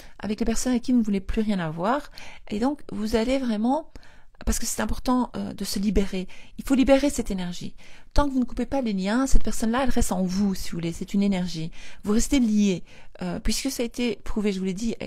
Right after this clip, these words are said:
par la physique quantique, que nous sommes tous liés. Donc, vous imaginez des ciseaux couleur or doré, parce que j'adore l'or, j'adore. Vous savez, moi, j'aime le bling-bling, j'aime l'or, j'aime les strass,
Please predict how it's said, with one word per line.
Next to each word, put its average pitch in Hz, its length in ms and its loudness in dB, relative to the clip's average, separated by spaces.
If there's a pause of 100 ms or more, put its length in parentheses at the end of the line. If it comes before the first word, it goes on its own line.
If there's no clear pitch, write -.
par 175 120 -6
la 175 100 -2
physique 185 300 -8
quantique, 214 320 -2
que 240 40 0
nous 214 100 0
sommes 220 220 -2
tous - 300 -8
liés. 165 260 -4 (460)
Donc, 240 180 4
vous 285 280 4 (120)
imaginez 226 460 2
des 220 100 -2
ciseaux 214 580 -4
couleur 196 460 -6
or 190 260 0
doré, 165 380 -2
parce 170 160 -6
que 196 80 -8
j'adore 220 380 4
l'or, 175 240 2
j'adore. 151 420 0 (220)
Vous - 60 -4
savez, 196 300 10
moi, 165 160 -2
j'aime 196 280 2
le 180 100 -2
bling-bling, 175 460 0
j'aime 180 240 -2
l'or, 190 260 2
j'aime 175 180 -4
les 165 80 -2
strass, - 380 4